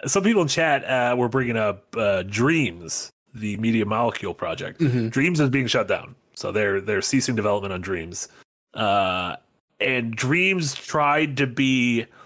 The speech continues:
Speaker 1: Roblox, but, like,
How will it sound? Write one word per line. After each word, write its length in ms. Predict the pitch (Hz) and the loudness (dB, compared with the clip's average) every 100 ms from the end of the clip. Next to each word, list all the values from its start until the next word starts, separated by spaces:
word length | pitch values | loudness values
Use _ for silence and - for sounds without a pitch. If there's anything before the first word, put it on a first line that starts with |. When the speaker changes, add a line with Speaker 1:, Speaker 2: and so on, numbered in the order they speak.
| - _ _ _ - | -20 _ _ _ -8
Speaker 1:
Roblox, 840 | 107 117 135 143 147 147 143 - 117 | 0 2 4 4 4 2 -2 -8 -2
but, 320 | 123 110 - | 0 0 0
like, 420 | 110 101 92 - | 0 0 -2 -8